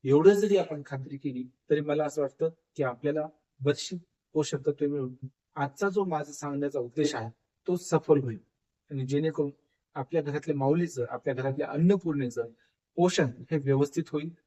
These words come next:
आणि आपल्याला एक सुदृढ कुटुंब, निरोगी कुटुंब मिळेल. एवढं बोलून मी माझा आजचा विषय संपवतो. पुढच्या भागामध्ये पुन्हा भेटूया नवीन विषय घेऊन. ठीक आहे,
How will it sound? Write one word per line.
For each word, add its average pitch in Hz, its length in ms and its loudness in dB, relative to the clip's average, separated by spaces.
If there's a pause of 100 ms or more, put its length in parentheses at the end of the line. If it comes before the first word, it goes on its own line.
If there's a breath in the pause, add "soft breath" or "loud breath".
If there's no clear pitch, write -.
(160)
आणि 135 160 -2
आपल्याला 131 460 -2 (840)
एक - 200 -4 (260)
सुदृढ 180 420 0
कुटुंब, 135 360 -2 (120)
निरोगी 160 360 2
कुटुंब 143 400 -4 (880)
मिळेल. 120 300 -4 (560)
एवढं 143 220 4
बोलून 151 300 4 (140)
मी 143 60 -6
माझा 139 300 -2
आजचा 131 240 -2
विषय 147 280 0
संपवतो. 160 720 -6 (420)
पुढच्या 143 300 2
भागामध्ये 143 440 -2
पुन्हा 160 280 4
भेटूया 160 360 6 (300)
नवीन 156 280 2
विषय 151 280 -4
घेऊन. 147 220 -8 (2000)
ठीक 170 200 -4
आहे, 185 100 -2